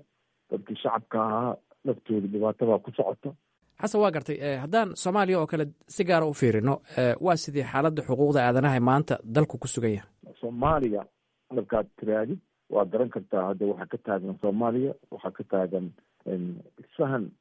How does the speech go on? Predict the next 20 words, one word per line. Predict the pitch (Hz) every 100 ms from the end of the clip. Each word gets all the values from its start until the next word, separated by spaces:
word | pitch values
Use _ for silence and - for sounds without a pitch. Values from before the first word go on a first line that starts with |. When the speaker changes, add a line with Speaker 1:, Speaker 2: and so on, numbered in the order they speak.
| _
Speaker 1:
la'aan | 107 110 - 143 165 175 202
dadkii | 139 _ 120
Soomaalida | 131 127 131 151 151 - _ _ 113
inay | 113
xuquuqdooda | 113 127 139 131 113 104
dhowrtaan, | 113 104 - 139 139 - _ _ 113
inay | 113 113 107 110 101
nabadda | 110 135 117 117 -
soo | 131 113
ceshadaan, | - 117 139 147 147 - _ _ -
inay | 123
barwaaqada | 104 110 113 117 - 143 - -
waddankooda | 135 123 107 147 120 107
ah | 117
ay | 110
ku | - 127
nool | 135 117
yihiin, | 110 113 127 113 - _ _ _ -
ay, | 117 110 113 143
ay | 127